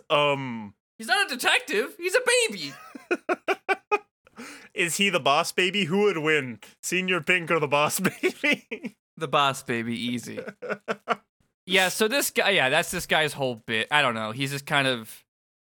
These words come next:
Speaker 2: like, I, I don't know. The, the, the, the positives you said about him as a personality, <laughs> I don't disagree with. I just have a
Speaker 1: <laughs> I
Speaker 2: hard time looking through what's on the screen to get at them.
Speaker 1: I hate looking at him.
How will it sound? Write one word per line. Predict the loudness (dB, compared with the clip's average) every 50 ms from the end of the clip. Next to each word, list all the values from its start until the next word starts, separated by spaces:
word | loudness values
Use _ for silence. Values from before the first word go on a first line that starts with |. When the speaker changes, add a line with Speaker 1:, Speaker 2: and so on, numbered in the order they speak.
| _ -20 -20 _ -2
Speaker 2:
like, | -2 -2 0 2 2
I, | 2 4
I |
don't | 4 2 2
know. | 0 -2 -4 _ 0
The, | 0 0
the, | 2 0 0
the, | 0 0 0 0 0
the | 0 2
positives | 2 4 4 6 4 4 2 2 0 0 0 -2 -4
you | -4
said | -4 0 2 2 4 2
about | 2 4 4 4 4 4 2 2
him | 0 0 0 0 -4 -6 0 2
as | 2 2 2 0
a |
personality, | -6 -4 -2 -2 -2 -2 -2 0 0 2 2 2 2 0 0 0 0 0 0 -2 -4 -6 -10 -16 -20 -20 _ _
<laughs> | _ _ _ _ _ 2
I | 2 4
don't | 4 2 0 0 -2 -4
disagree | -4 -4 -4 -4 -6 -12 -12 -14 -14 -12 -12 -12
with. | -10 -10 -12 -12 -12 -14 -16 -18 -18 -16 -14 -14 -14 -6 -2
I | 0 2 2 4
just | 4 2 2 0 -2 -4 -10 -14 -20 -18 -4 0
have | 0 2 4
a | 4
Speaker 1:
<laughs> |
I | 4 6
Speaker 2:
hard | 6 6 6 4 2
time | 0 2 2 2 2 2
looking | 0 0 0 0 -2 -4 -4
through | -4 -6 -4 0 0 0 2
what's | 2 0 0 0 0
on | 0 0 0 -2
the | -4
screen | -8 -8 -8 -6 -6 -6 -6 -6
to | -8 -10 -8
get | -6 -6 -4 -4
at | -6 -8 -10
them. | -12 -12 -12 -14 -18 -20 -20 _ _ _ _ _ _ _
Speaker 1:
I | -6 -6
hate | -6 -2 0 0 0 0 -2 -6
looking | -8 -10 -10 -10 -6 -4 -4
at | -4 -4 -6 -12
him. | -16 -16 -16